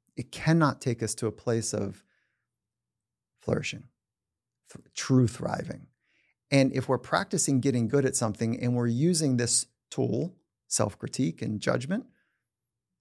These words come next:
what we end up doing is adopting that same strategy on others. Okay, so this is one way of thinking about critique. It's a tool that serves us to get good.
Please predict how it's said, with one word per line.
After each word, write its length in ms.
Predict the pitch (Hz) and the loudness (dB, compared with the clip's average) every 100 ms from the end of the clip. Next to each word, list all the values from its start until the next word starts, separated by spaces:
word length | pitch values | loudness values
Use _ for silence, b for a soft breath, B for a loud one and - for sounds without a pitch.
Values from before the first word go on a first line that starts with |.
| _ - | _ 4
what 180 | 139 | 6
we 140 | 147 143 | 6 4
end 200 | 156 156 | 4 4
up 160 | 131 | 2
doing 380 | 123 160 147 131 | 2 4 4 2
is 320 | - 127 110 - | 0 -2 -2 -4
adopting 540 | 113 127 131 - 120 | 4 4 4 2 0
that 180 | 117 120 | 0 0
same 220 | 123 113 | 0 0
strategy 500 | - 123 110 104 113 | 0 2 2 0 -4
on 220 | 107 98 | -4 -6
others. 440 | 113 - - - - _ _ _ _ _ _ _ 110 | -8 -14 -12 -12 -14 _ _ _ _ _ _ _ -2
Okay, 260 | 110 - _ | 0 0 _
so 160 | - 135 - _ _ _ _ _ _ 147 | -2 -2 -4 _ _ _ _ _ _ 2
this 200 | 185 180 | 4 4
is 120 | 113 | 0
one 500 | 107 127 156 160 131 | 0 4 6 6 4
way 220 | 110 104 | 2 2
of 120 | 107 | -2
thinking 400 | - 120 - 110 | -4 -4 -4 -4
about 380 | - - - - _ _ _ _ - | -2 -2 -2 -8 _ _ _ _ -4
critique. 600 | 117 - - - - _ _ _ - | -4 -2 -4 -6 -12 _ _ _ -4
It's 200 | 123 - | -4 -2
a 60 | 117 | -2
tool 300 | - 180 175 | 2 2 2
that 140 | 147 | 0
serves 360 | - 139 139 139 | 0 2 2 0
us 100 | 120 | -2
to 100 | 120 | -4
get 200 | 123 123 | -4 0
good. 240 | 202 226 | 2 2